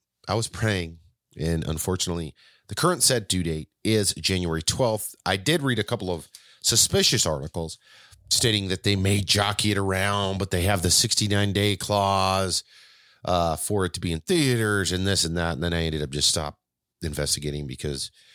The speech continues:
by golly, I was reading the same shit over and over, and then it was getting into dispute stuff, and it was like, I don't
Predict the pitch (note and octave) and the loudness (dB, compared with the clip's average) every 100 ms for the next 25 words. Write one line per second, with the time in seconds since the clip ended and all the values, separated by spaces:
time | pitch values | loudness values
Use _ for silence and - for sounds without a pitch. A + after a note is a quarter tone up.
0 | - _ _ - - B2+ C#3+ D3 D3 C3 | -20 _ _ -12 -4 0 2 2 2 -2
1 | - A2 F#2+ A2+ F#2+ - B2+ G#2+ - A#2+ | -2 -2 0 0 2 4 4 2 2 0
2 | E2 G#2+ A#2 G#2+ G2+ G#2 A2 G#2 G#2 G2+ | 0 0 2 2 2 2 2 2 2 2
3 | G2 - F#2 F2+ F2+ D2 E2 G2 F2+ E2+ | 0 0 -2 0 -2 -2 -4 -2 -2 -4
4 | D2+ C#2+ D#2+ - - E3 D#3+ D3 - B2+ | -8 -6 -2 0 2 2 2 2 0 2
5 | A2 G2+ - F2+ F2 F2 A2 A2+ G#2+ | 2 2 -2 -4 -2 0 0 0 -4